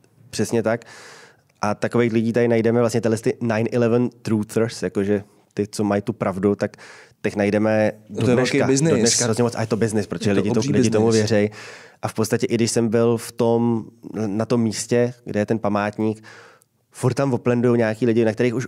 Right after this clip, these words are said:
Speaker 1: od pohledu vidíš, že jsou to
Speaker 2: Jsou
Speaker 1: prostě
Speaker 2: trošku
Speaker 1: jako,
Speaker 2: jako
Speaker 1: že by mohli je
Speaker 2: šáhlí.
Speaker 1: spíš jako někam dát do polstrovaný cely v se-, v severácký kazajce, mají tam tu vomlácenou ceduli jako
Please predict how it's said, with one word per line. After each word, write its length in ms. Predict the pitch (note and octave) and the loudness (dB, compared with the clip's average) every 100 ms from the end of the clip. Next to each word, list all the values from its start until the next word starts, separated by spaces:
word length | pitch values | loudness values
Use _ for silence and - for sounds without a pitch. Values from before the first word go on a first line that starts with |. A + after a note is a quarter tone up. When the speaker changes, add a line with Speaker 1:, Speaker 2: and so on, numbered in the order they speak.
| - | -4
Speaker 1:
od 120 | A2+ | -4
pohledu 320 | - C3 C3+ B2+ | -2 0 2 2
vidíš, 220 | A#2 B2 | 0 -2
že 80 | A2+ | -2
jsou 100 | A2 | 0
to 140 | A2 | -2
Speaker 2:
Jsou 40 | G#2+ | -2
Speaker 1:
prostě 140 | G#2+ | -2
Speaker 2:
trošku 200 | A2 A2 | -2 0
Speaker 1:
jako, 300 | A2+ A2 B2 | 0 2 2
Speaker 2:
jako 120 | A#2 A2+ | 2 0
Speaker 1:
že 100 | A2+ | 2
by 100 | B2 | 2
mohli 260 | A2+ A#2 | 2 2
je 60 | A#2 | 2
Speaker 2:
šáhlí. 100 | A2+ A#2 | 2 0
Speaker 1:
spíš 60 | |
jako 160 | A2+ A#2+ | 0 0
někam 260 | A2+ A#2 | 0 0
dát 120 | A2+ A2+ | -2 -2
do 120 | A#2 | -2
polstrovaný 560 | A#2 A2 A#2 A2 A2+ | -2 0 0 0 0
cely 200 | A#2 A2 | 0 0
v 40 | A2 | -2
se-, 220 | A2 G#2+ - | -2 -2 -4
v 60 | |
severácký 520 | - - A2+ A2 B2 | -8 -2 0 0 -2
kazajce, 300 | A#2 A2 G#2+ | -2 -2 0
mají 140 | A2 G#2 | -2 -2
tam 140 | G#2+ | -2
tu 140 | A2 A2 - - _ - | -2 -6 -8 -20 _ -14
vomlácenou 760 | A2+ A2+ A#2 A#2 A#2 A#2+ A#2 | -6 0 2 0 0 0 0
ceduli 360 | A2+ A2+ A2 A2 | 0 2 4 4
jako 320 | A2 A#2 A#2 | 2 2 0